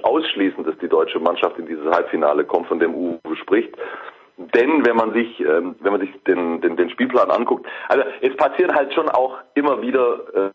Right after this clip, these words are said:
äh, kuriose Sachen bei solchen Turnieren. Und da,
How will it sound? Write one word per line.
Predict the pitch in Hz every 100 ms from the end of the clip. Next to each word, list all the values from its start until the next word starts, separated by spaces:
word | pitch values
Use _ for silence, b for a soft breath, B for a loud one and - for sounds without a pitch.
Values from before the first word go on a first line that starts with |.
| -
äh, | 98 92
kuriose | 117 104 104 139 101 85
Sachen | 87 92 82
bei | 85
solchen | 87 87 87
Turnieren. | - 87 90 135 - _ _ _ _ _ _ _ - - -
Und | 95
da, | 104